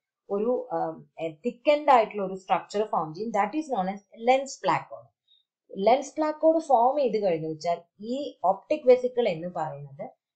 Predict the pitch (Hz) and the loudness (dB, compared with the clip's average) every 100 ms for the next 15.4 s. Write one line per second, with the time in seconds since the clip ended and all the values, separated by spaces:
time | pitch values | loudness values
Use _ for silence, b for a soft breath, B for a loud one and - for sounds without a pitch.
0 | _ 240 247 254 269 262 170 147 180 196 | _ -2 2 6 6 4 -6 -6 -6 -4
1 | 247 - 247 269 269 277 277 277 277 277 | -4 -4 -6 -4 4 4 4 2 2 2
2 | 196 165 165 180 220 233 247 247 269 190 | -2 -8 -6 -6 2 6 6 4 -6 0
3 | 185 196 196 220 233 240 269 208 156 143 | 2 4 2 -4 -6 -6 -8 -6 -6 -8
4 | 131 - - _ b _ - 254 294 - | -6 -6 -6 _ b _ 2 2 2 -6
5 | 202 240 247 320 311 208 185 185 202 208 | 4 6 6 4 4 4 4 0 0 0
6 | 196 - 254 - 123 143 - _ _ _ | 0 -4 -4 -4 -8 -12 -18 _ _ _
7 | _ - 240 - 190 - 226 262 226 202 | _ -10 -10 0 0 0 -4 -2 0 -2
8 | 208 277 285 247 233 190 190 202 196 175 | -2 0 2 2 2 2 -2 -4 -2 0
9 | 170 196 170 165 170 143 135 _ _ b | 0 0 0 0 -2 -4 -12 _ _ b
10 | b - 277 311 254 196 196 202 185 208 | b -4 2 4 4 4 0 -2 2 2
11 | 226 226 170 156 160 190 - 165 165 165 | 2 0 -4 -4 -4 -6 -12 -8 -4 -4
12 | 208 208 214 - 214 208 269 247 - 196 | -2 -4 -4 -8 -4 2 6 4 2 -8
13 | 196 185 - 175 180 180 165 170 180 170 | -6 -8 -6 -12 -12 -12 -14 -12 -8 -6
14 | 160 180 202 180 156 156 170 170 - 254 | -6 -6 -2 -2 -2 -10 -10 -12 -6 -6
15 | 277 277 277 | -4 -6 -6